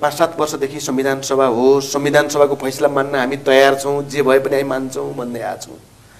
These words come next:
हामीले एउटा लोकतान्त्रिक गणतन्त्र टाइपको देश चाहिन्छ है, अब यो नेपाल त्यतापट्टि जानुपर्छ, नत्र चाहिँ हुँदैन भन्न, भन्दै आयौँ हामीले।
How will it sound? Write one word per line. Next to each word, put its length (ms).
हामीले 260
एउटा 140
लोकतान्त्रिक 560
गणतन्त्र 440
टाइपको 320
देश 260
चाहिन्छ 360
है, 120
अब 140
यो 100
नेपाल 280
त्यतापट्टि 320
जानुपर्छ, 520
नत्र 300
चाहिँ 200
हुँदैन 280
भन्न, 340
भन्दै 340
आयौँ 240
हामीले। 300